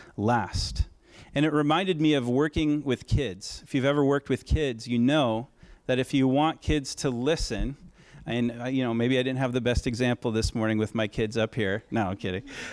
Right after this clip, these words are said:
Um, but if you want to get kids to listen,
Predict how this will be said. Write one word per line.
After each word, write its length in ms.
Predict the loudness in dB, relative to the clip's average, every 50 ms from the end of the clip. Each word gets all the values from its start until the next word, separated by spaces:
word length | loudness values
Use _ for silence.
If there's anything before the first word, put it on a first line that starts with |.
| -4 0
Um, 520 | 2 4 4 4 2 0 -2 -4 -8 -10 -12 -16 -20 -20 -20 -20 -4 0
but 140 | 2 2 2
if 100 | 2 2
you 160 | 2 4 4
want 340 | 6 4 4 2 0 -2 -4
to 80 | -4 -2
get 200 | 0 0 0 0
kids 300 | 0 0 0 0 -2 -4
to 120 | -2 -2
listen, 560 | 0 2 2 0 0 0 -2 -2 -2 -2 -4